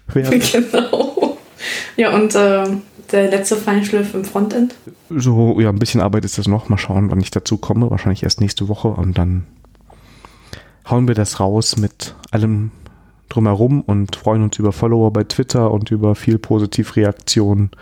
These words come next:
Speaker 1: Genau. Ja, dann, normalerweise muss ich mich jetzt immer am Ende für, bei der Folge bedanken, aber jetzt, wo wir das zusammen machen,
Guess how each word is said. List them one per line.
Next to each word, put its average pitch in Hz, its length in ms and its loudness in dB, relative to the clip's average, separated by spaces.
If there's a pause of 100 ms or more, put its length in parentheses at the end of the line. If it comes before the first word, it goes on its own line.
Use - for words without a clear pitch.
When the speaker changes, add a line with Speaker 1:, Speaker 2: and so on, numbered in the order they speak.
(100)
Speaker 1:
Genau. 104 320 0 (2000)
Ja, 147 240 2 (540)
dann, 120 420 0 (520)
normalerweise 110 320 2
muss 143 140 2
ich 139 100 2
mich 147 200 0
jetzt 135 220 -4
immer 131 140 4
am 135 100 4
Ende 131 260 2
für, - 180 -2
bei - 180 -2
der 120 100 2
Folge 127 300 0
bedanken, 117 580 0
aber 95 300 2 (360)
jetzt, - 240 -6
wo 104 80 2
wir 101 80 2
das 101 120 0
zusammen 104 340 2
machen, 131 380 0